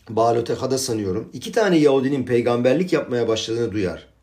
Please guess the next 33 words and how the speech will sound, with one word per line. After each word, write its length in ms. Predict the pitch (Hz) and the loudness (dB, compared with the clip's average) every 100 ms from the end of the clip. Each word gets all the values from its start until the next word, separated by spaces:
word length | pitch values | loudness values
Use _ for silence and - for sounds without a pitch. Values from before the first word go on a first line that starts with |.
| _ 120 | _ -2
Eldad, 440 | 131 127 165 180 | 0 2 2 2
Umeydad. 540 | 143 127 110 98 - - _ _ _ _ _ _ _ | 2 2 2 -2 -6 -12 _ _ _ _ _ _ _
İki 160 | - 127 | -16 -10
tane 260 | 120 110 101 | -4 -2 -2
Yahudi. 360 | 87 76 - | -2 -4 -8
Ve 60 | 95 | 0
hemen 300 | 190 269 254 | 2 4 6
Moshe 260 | 214 226 | 6 6
Rabinu'ya 340 | 202 170 170 151 | 4 4 2 2
gelir, 280 | 131 120 123 | 0 0 0
der 180 | 180 | 0
ki, 260 | - 175 - - _ | 0 -4 -4 -16 _
"Görüyor 280 | 123 156 269 | -2 0 2
musun?" 300 | 339 - 254 | -2 -2 2
der, 220 | 247 208 | 4 4
"ne 40 | 196 | 4
yapıyorlar? 640 | 220 220 190 170 156 - - _ - | 2 4 4 4 2 0 -12 _ -6
E, 240 | 123 123 | -2 0
peygamberlik 640 | 147 143 165 170 190 226 - | 0 2 2 2 0 0 -2
yapmaya 360 | 277 262 254 | -4 -2 -2
başladılar." 560 | 226 190 180 147 156 131 | 0 0 -2 0 0 2
der. 240 | 123 104 - - _ _ - | 0 -2 -8 -20 _ _ -12
"Hapse 400 | - 160 - 277 | -8 -4 0 0
at 180 | 277 | 4
onları." 320 | 247 190 143 117 | 4 4 2 2
der. 160 | 95 | -2
"Seninle 380 | - 147 156 165 | -4 -2 2 2
rekabet 460 | 160 165 165 220 226 | 2 4 4 4 2
yapmak 280 | - 170 | 0 -4
istiyorlar. 420 | - - 143 123 98 | -8 -4 0 0 0
Cemaati 460 | 147 165 185 185 | 0 2 0 0
çalmak 380 | - 226 233 254 | 0 2 2 -2
istiyorlar." 540 | - 196 170 135 90 | -4 0 0 0 -2